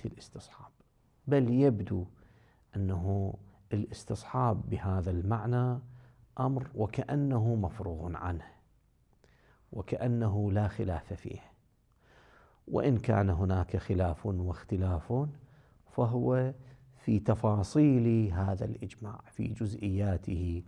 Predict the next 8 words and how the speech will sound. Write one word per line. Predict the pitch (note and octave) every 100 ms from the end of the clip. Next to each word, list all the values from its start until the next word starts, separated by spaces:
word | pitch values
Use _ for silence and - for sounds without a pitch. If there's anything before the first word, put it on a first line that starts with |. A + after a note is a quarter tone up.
| - - - _ _
في | B2+ A2
مساحته | G2+ - G2+ - B2 A#2 G2 G#2 G#2 A2
التي | G#2+ G2+ G2+ - A2 A2+
يدل | A2 F#2+ G2+ G2 G2+ G2 F#2+ - - - _ _ -
عليها. | A#2 F2+ G2 - - - _ _ _ _ _ - - _ -
وإلا | C#3 C#3 G#2+ G#2
بشكل | G#2 C3+ - B2+ A#2
عام | A#2+ B2 B2